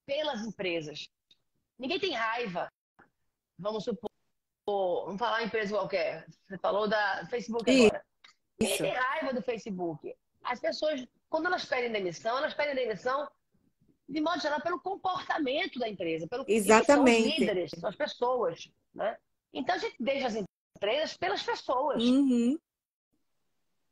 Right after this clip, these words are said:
Speaker 1: Ninguém tem uma raiva do nada da, do C N P J.
Speaker 2: Exatamente.
Speaker 1: Entendeu?
Speaker 2: Tem nada a ver com isso,
Speaker 1: Tem nada
Speaker 2: C N P J, ele
Speaker 1: a ver.
Speaker 2: continua.
Speaker 1: Tem nada a ver com isso.
Speaker 2: Uhum.
Speaker 1: O que faz as pessoas deixarem as empresas são as pessoas.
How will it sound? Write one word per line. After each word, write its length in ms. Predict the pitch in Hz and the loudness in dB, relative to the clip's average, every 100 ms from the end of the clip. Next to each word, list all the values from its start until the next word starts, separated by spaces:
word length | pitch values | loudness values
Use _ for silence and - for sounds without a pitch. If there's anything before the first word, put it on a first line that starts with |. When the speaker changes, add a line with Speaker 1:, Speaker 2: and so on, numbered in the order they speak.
| _ _ - | _ _ -10
Speaker 1:
Ninguém 180 | 277 - | -6 -2
tem 140 | 480 | -2
uma 100 | 480 233 | -2 -2
raiva 320 | 233 240 226 | -4 -4 -4
do 80 | 220 | -4
nada 380 | 214 196 202 190 | -4 -4 -4 -4
da, 220 | 202 214 - | -4 -6 -12
do 180 | - 214 | -10 -8
C 140 | 233 269 | -6 -6
N 100 | 269 | -4
P 180 | 269 | -4
J. 400 | 202 202 170 - - _ | -2 -4 -4 -8 -12 _
Speaker 2:
Exatamente. 600 | 208 190 180 180 247 - 262 | -4 0 0 0 -2 -4 -6
Speaker 1:
Entendeu? 480 | 226 214 330 220 214 - - | -2 -2 0 0 -2 -8 6
Speaker 2:
Tem 120 | 262 | 8
nada 280 | 254 269 330 | 12 10 10
a 60 | 302 | 6
ver 180 | 330 | 2
com 100 | - | 0
isso, 220 | 330 285 - | -2 -2 2
Speaker 1:
Tem 180 | 339 | 2
nada 140 | 254 - | 2 4
Speaker 2:
C 40 | |
N 120 | 269 | 4
P 80 | 240 | 4
J, 0 | |
ele 40 | 226 | 0
Speaker 1:
a 40 | 247 | -2
ver. 80 | 247 | -2
Speaker 2:
continua. 600 | 285 277 311 339 311 - - 302 - | -2 0 0 0 -2 -4 -2 -2 0
Speaker 1:
Tem 220 | 392 508 | -2 0
nada 280 | 330 359 415 | 0 -2 -2
a 760 | 247 - 508 - _ _ _ | -2 -4 -8 -10 _ _ _
ver 100 | 233 233 | -6 -4
com 100 | 220 | -2
isso. 100 | 196 233 | 2 4
Speaker 2:
Uhum. 320 | 240 226 254 - | 4 4 0 -6
Speaker 1:
O 80 | - | -6
que 120 | 415 | -4
faz 180 | - 427 | -2 -4
as 60 | 330 | -4
pessoas 220 | 339 302 | -4 -2
deixarem 300 | 311 277 262 - | -2 -2 -4 -4
as 100 | 254 | -4
empresas 320 | 302 339 440 | -2 -2 -4
são 100 | - | -4
as 60 | 440 | -4
pessoas. 680 | 587 - 440 277 - - | -4 -2 -2 -2 -6 -10